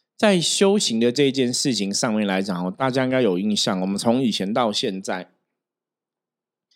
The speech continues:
蛮常听到大家会分享说，诶，修行啊，有很多考验啊，比方说考你的前关啊，有模考啊，有社考啊，东考西考，南考北考哦，考什么考什么，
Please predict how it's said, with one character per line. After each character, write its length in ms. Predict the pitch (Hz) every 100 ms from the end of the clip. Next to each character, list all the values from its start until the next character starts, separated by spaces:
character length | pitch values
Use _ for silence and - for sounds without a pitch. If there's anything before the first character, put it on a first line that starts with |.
| _ _ _ _ _
蛮 260 | 135 147 190
常 340 | 190 143 151
听 240 | 160 165 165
到 280 | 165 151
大 260 | 135 160 135
家 220 | 135 135
会 240 | 127 147 117
分 320 | - 131 143
享 240 | - 90
说， 180 | 92 131
诶， 100 | 180
修 280 | 202 220 220
行 320 | - 117 120
啊， 180 | 123 127
有 160 | 131
很 180 | 135 135
多 220 | 107 131
考 400 | 135 - 123 92
验 340 | 92 131 123 107
啊， 400 | 107 107 107 107
比 140 | 107
方 180 | 101 98
说 460 | 110 117 113 120 120 - _ _
考 260 | - 117 113
你 180 | 127 113
的 360 | 104 101 98
前 600 | 98 - - 98 101 113 120
关 340 | 131 123 123
啊， 300 | 123 123 123
有 180 | 110 95
模 340 | 92 98 101
考 200 | 120 120
啊， 140 | 95 95
有 180 | 95 90
社 380 | - - 151
考 280 | 117 104 92
啊， 280 | 95 95 95
东 300 | 98 143 143
考 220 | 135 95
西 280 | 92 - 127
考， 300 | 127 101 95
南 200 | 95 104
考 200 | 117 98
北 200 | 92 101
考 240 | 110 107
哦， 160 | 90 98
考 200 | 95 113
什 100 | 135
么 80 | 107
考 140 | 107
什 80 | 117
么， 180 | 104